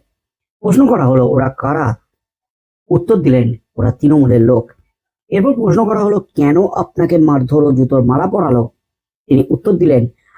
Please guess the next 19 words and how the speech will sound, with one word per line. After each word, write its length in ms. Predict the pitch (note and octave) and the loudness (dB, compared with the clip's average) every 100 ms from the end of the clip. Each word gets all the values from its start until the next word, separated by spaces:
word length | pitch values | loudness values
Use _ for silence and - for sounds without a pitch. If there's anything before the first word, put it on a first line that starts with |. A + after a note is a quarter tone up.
| - | -12
"আমি 300 | - D3+ F#3 | -4 0 0
যে 300 | G3 G3 B2+ - _ _ | 0 -2 -4 -8 _ _
বিরোধী 400 | D#3+ E3+ F3+ F3 | 0 2 2 2
দলের, 320 | C3+ B2 A#2+ B2 - _ _ _ | 2 2 0 -2 -10 _ _ _
আমি 200 | - F3 | 0 0
বিজেপি 420 | C3 B2+ E3 - | 2 0 0 0
পার্টি 420 | F#3+ - B2 C#3 E3+ | -2 -4 -6 -2 -2
থেকে 260 | F#3 F3 | 0 0
বিএলও 380 | A#2+ C3 C3 C3+ | 0 0 2 0
টু 240 | C3+ F#3+ | 0 0
হিসাবে 360 | F#3 B2+ C3 B2+ | 0 0 0 0
গেছি, 460 | A2+ A2 C3+ B2 - _ _ _ - | 0 0 0 0 -4 _ _ _ -4
যার 260 | C#3 C3+ | -2 0
জন্য 240 | D#3 F#3+ F#3 | 2 2 2
আমাকে 260 | D3+ C3 D3+ | 0 0 0
এই 260 | - C#3 | 0 0
ঘটনা 500 | B2+ A#2+ A#2 A2+ D3 - | 0 -4 -2 -2 -2 -6
ঘটিয়ে 340 | - A#2 A#2+ A2+ | -6 -2 0 2
দিল।" 240 | A#2 B2+ | 2 0